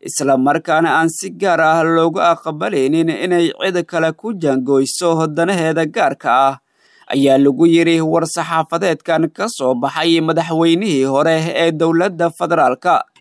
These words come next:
Madaxda dowladda federaalka ayaa waxaa astaan u noqotay in markii mid waliba uu dareemo inuu waqtigiisu gabaabsi yahay, uu bixiyo dadaallo uu ku doonayo inuu ku sii fadhiyo kursiga.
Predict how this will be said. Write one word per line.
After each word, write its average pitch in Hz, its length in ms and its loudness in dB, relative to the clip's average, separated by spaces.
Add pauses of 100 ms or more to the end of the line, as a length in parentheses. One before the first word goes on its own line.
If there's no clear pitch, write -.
(120)
Madaxda 156 460 0
dowladda 165 540 4
federaalka 160 840 -2
ayaa 165 280 2
waxaa 170 460 0
astaan 165 460 -4
u 233 140 -4
noqotay 165 640 0 (160)
in 190 140 0
markii 180 500 0
mid 196 160 2
waliba 170 420 2
uu 135 180 2
dareemo 143 680 0
inuu 170 420 4
waqtigiisu 160 720 -2
gabaabsi 165 580 0
yahay, 135 400 2 (360)
uu 139 160 4
bixiyo 147 640 0
dadaallo 165 500 0
uu 165 200 2
ku 202 160 -2
doonayo 165 680 2
inuu 170 280 2
ku 185 220 -4
sii 143 260 -2
fadhiyo 147 600 0
kursiga. 139 800 -2